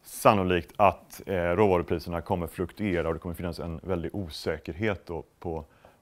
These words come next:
råvarumarknaden framöver. Och alla de här faktorerna gör att,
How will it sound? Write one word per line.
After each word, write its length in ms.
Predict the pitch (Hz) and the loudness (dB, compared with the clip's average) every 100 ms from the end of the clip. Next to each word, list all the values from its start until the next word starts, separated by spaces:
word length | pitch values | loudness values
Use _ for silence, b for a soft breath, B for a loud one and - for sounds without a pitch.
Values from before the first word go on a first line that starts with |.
| - | -4
råvarumarknaden 840 | 98 82 80 78 78 78 85 90 87 B B B B | -2 0 -2 -2 -4 -4 -6 -6 -8 B B B B
framöver. 680 | - 98 87 92 78 90 101 - _ _ b b _ _ _ _ _ B B B | 2 4 6 4 2 2 -2 -6 _ _ b b _ _ _ _ _ B B B
Och 220 | B - 151 | B 12 12
alla 120 | 160 | 12
de 100 | 170 | 12
här 100 | 139 | 12
faktorerna 640 | - - 135 95 92 95 | 12 10 8 8 8 6
gör 520 | 92 92 90 131 135 - | 8 10 12 12 12 4
att, 520 | 117 110 - - - | 8 8 6 -14 -18